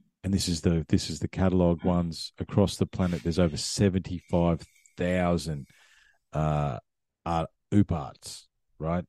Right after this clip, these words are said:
uh, across the globe. I mean, and you're talking about, yeah, footprints. Um, you're talking about gold chains being found in coal seams, three hundred million years old, right? You're talking about pots and hammers and these things found in these seams.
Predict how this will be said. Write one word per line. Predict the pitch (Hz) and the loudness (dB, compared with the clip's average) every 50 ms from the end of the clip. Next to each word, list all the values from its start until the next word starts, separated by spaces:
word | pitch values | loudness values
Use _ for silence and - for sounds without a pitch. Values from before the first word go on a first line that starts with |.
| _ _ _ _ | _ _ _ _
uh, | - 80 80 78 78 78 78 76 - - | -10 -8 -6 -6 -6 -4 -6 -6 -8 -8
across | 80 - - 95 82 - - | -10 -6 -4 -4 -4 -4 -4
the | 90 78 | -6 -6
globe. | 76 76 67 60 58 - - - - - - - - | -6 -6 -6 -8 -10 -12 -16 -20 -20 -20 -20 -10 -2
I | 98 | 2
mean, | 101 110 110 | 4 6 6
and | 107 113 | 6 6
you're | 123 123 120 | 8 6 6
talking | - - 113 107 98 - 101 95 90 | 6 8 6 6 6 6 2 -2 -2
about, | 82 85 87 87 | 0 2 2 2
yeah, | 95 101 92 - | 2 2 0 0
footprints. | - - - 113 110 - - 117 113 113 - - - - - _ - - - - - - 82 | 0 0 2 2 2 4 4 4 4 4 4 0 -8 -14 -16 _ -18 -16 -16 -14 -10 -6 -2
Um, | 85 82 82 82 80 80 80 78 78 76 76 - _ _ _ _ _ _ _ _ _ _ - | 0 0 2 2 2 2 2 0 -2 -4 -8 -10 _ _ _ _ _ _ _ _ _ _ -4
you're | 87 85 | -2 2
talking | - 107 98 87 - 82 87 | 4 4 4 4 4 0 0
about | 85 76 90 85 76 69 - | 2 4 4 2 2 0 0
gold | - 104 95 95 92 90 80 - | 2 4 6 8 6 6 4 0
chains | - - 101 92 95 101 107 107 101 90 | -2 0 2 2 2 2 2 2 0 -2
being | - - 92 87 87 82 | 0 0 0 0 0 -4
found | - - - 92 90 87 85 85 | -6 -2 0 2 2 2 2 0
in | 82 80 | -2 -4
coal | - - - 92 92 98 98 | -4 0 4 6 6 6 6
seams, | - - - 101 98 98 95 - - | 6 4 4 4 4 2 0 -4 -2
three | - 101 90 87 | 2 4 4 4
hundred | 85 90 90 87 85 82 | 4 4 2 2 0 2
million | 90 92 95 92 92 90 90 | 2 4 4 4 4 2 2
years | 90 90 87 80 90 | 2 2 4 4 6
old, | 87 90 95 98 101 87 - | 6 6 6 6 4 4 2
right? | 87 87 92 92 92 | 4 4 4 4 2
You're | 82 80 | -2 -4
talking | - - 92 78 - 85 82 | 0 0 0 0 0 -4 -6
about | 78 82 82 80 - - - | -4 -2 -2 -2 -4 -8 -6
pots | - - 98 92 - - - - | -2 0 2 2 0 -2 -6 -4
and | 85 80 78 71 | -4 -4 -4 -4
hammers | 69 87 98 95 92 90 90 82 78 | -2 0 0 2 2 2 0 0 -2
and | 85 80 85 | -2 -2 -2
these | 85 82 - - | -2 -2 -2 -2
things | - 87 85 82 - | -2 -2 -2 -4 -6
found | - 90 85 85 85 | -4 -4 -2 -2 -2
in | 82 80 | -2 -4
these | 80 78 78 73 - | -4 -4 -6 -6 -6
seams. | - - 87 90 92 92 92 92 - - | -4 -2 0 0 0 0 0 -2 -4 -8